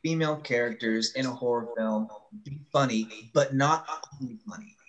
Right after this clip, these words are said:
They let them be the heroes. They let them be the villains. They let them be the driving force behind the movie. They let them be serious.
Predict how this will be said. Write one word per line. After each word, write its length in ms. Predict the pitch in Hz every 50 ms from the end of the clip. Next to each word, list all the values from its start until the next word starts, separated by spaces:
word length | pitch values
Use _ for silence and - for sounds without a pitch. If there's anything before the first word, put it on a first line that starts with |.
| - 131
They 100 | 135 135
let 240 | 139 143 139 135 -
them 140 | 135 127 110
be 100 | 110 107
the 100 | 101 95
heroes. 520 | - - 147 165 175 185 196 196 190 -
They 140 | - 131 123
let 200 | 123 123 120 -
them 100 | 135 131
be 80 | 135 131
the 140 | 135 135 127 -
villains. 360 | 123 110 95 - - - - -
They 140 | 117 117 117
let 220 | 123 123 123 -
them 160 | 131 123 117 107
be 140 | 113 113 107
the 100 | 110 104
driving 440 | - 110 110 110 135 - 151 160 156
force 240 | - 175 175 170
behind 300 | - 170 165 165 170 170
the 40 | 175
movie. 260 | 170 170 170 170 170 160
They 140 | 131 117 113
let 160 | 113 110 -
them 100 | 107 104
be 80 | - -
serious. 460 | - - 139 147 156 165 170 165